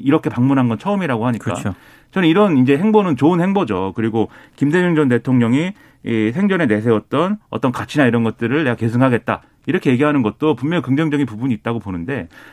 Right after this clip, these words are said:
Speaker 1: 근데 유권자들이 이 행보를 보면서 그러면 아까 말씀하신 그 전날, 전전날에 했던 그 색깔론 공세,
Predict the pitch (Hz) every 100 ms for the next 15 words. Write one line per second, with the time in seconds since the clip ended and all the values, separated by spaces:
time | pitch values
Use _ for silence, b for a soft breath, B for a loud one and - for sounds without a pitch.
0 | b b 185 156 240 226 220 196 135 165
1 | 180 220 208 160 107 - 131 98 104 92
2 | 80 95 95 71 b b b b - -
3 | 117 165 127 120 147 120 - 127 - 160
4 | 208 165 120 123 220 220 180 156 - 131
5 | 110 165 - 254 226 117 113 107 87 95
6 | 95